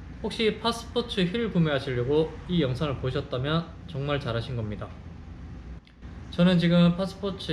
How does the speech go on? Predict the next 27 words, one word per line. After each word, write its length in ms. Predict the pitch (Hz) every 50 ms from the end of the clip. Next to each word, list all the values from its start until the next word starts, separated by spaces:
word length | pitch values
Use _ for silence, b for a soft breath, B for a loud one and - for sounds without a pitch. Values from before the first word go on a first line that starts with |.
| 143 -
일 140 | 180 196 185
세대 260 | 170 190 185 175 165
모델 480 | 139 127 123 123 135 139 160 175 175 - - - - - - -
그리고 300 | 139 127 123 120 117 113
삼 220 | - 170 170 175
세대 240 | 175 180 156 135 120
카제 300 | - - 202 185 185 165
모델을 380 | 139 127 123 123 120 113 113 113 -
구매해서 400 | - 143 135 131 123 117 - 139
사용 320 | 127 - 147 143 143 139 131
중인데 640 | 127 120 113 110 107 117 139 151 165 175 175 - - B B B B B B B - -
휠 140 | 180 170
성능이나 720 | 170 - 185 180 180 180 180 170 143 143 151 165 175 180 180 - - -
에이에스 560 | 165 165 170 180 196 190 190 - 127 113 98 98 - - - - - - - -
면에서 380 | 135 127 123 123 120 123 147 143 -
굉장히 580 | - 123 120 120 123 127 139 147 151 156 151 - 131
만족을 400 | 127 131 131 143 135 139 135 131
하고 180 | 139 131 135
사용하고 540 | 131 - - 151 151 147 139 127 120 117 110
있습니다. 360 | 107 - - 113 - 110 104 95 - - - - - - - - - - - - - - - - - - - -
근데 200 | 175 165 160 156
한 180 | 143 160 180 190
가지 260 | 208 208 208 180 165 180
아쉬운 340 | 202 208 - 214 185 165
점이 440 | 151 147 143 151 160 170 170 170 170 -
제품 400 | - 147 156 156 - - 180 175
홍보였습니다. 720 | 165 175 175 175 180 185 156 - - 127 117 107 - -